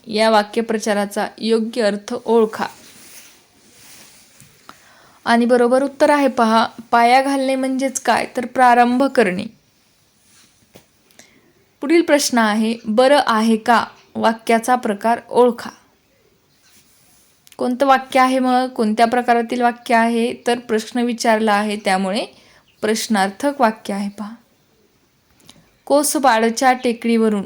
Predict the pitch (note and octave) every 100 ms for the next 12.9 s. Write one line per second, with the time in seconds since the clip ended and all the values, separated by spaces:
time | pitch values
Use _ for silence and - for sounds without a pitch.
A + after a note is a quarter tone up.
0 | - G#3 A#3+ B3+ B3 G#3+ G#3 A#3+ A#3 A3
1 | A3 A3+ A#3 G#3 G3 G#3+ - A#3 G3+ -
2 | _ _ _ _ - _ _ _ _ _
3 | _ _ _ _ _ _ _ _ A#3 A3+
4 | C4 C4+ B3 B3+ A#3 A3+ A3+ A#3+ A3 A3+
5 | - A3+ A3+ A3+ A3 A#3 A#3 - B3 A3+
6 | - A#3 A#3 A#3+ B3 A#3 A#3+ A3+ A3+ B3+
7 | D#4 - _ _ _ _ G#3+ A3 - A3+
8 | A#3 A#3 - A#3+ G#3+ G#3 - - A#3 A#3
9 | A#3 A3+ A3 A3+ B3+ B3 A3+ A3+ A3+ A3+
10 | G#3+ G#3 A3 _ _ _ _ - A#3+ A#3
11 | A#3 G#3+ G3+ A3+ - A3+ A3+ A3+ A#3 B3+
12 | C4 G#3+ G#3 G3+ G3+ A3 B3 A3 E3